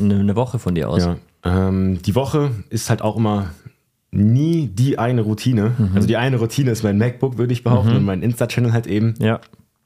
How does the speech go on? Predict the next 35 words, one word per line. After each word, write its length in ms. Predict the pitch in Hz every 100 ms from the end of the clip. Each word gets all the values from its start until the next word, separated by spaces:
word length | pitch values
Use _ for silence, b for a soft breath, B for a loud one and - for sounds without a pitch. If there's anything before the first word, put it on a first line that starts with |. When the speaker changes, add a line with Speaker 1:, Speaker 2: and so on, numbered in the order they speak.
| - -
Speaker 2:
Aber 160 | 85
jetzt 220 | 95 92 90
als, 360 | 92 - -
äh, 360 | - 87 87 85 b b b b b -
Beispiel 340 | 95 98 104
mal 340 | 98 98 92 -
wegen 260 | 90 92 92
One-Man-Show. 680 | 113 127 123 - 123 117 -
Ich 160 | -
war 300 | 107 110 104 -
lange 320 | - 95 123 123
Zeit 420 | - 139 170 -
One-Man-Show, 540 | - 135 139 131 - 131
da 80 | 107
haben 140 | 104
mir 80 | 104
damals 440 | 101 101 95 - B B B _
zum 120 | -
Beispiel 180 | 135 139
Freunde 340 | - 95 101
haben 80 | 98
mir 100 | 98
geholfen. 460 | 95 95 95 95 98 98
Speaker 1:
Mhm. 80 | 107 B B B B -
Speaker 2:
Ähm, 440 | 92 92 92 92
und 80 | 85
da 80 | 101
haben 100 | 104
wir 60 | 101
mal 100 | 98
ein 100 | 95
bisschen 200 | - 98
so 60 |
zusammen 260 | 90 98 92
gedreht. 380 | 90 107 113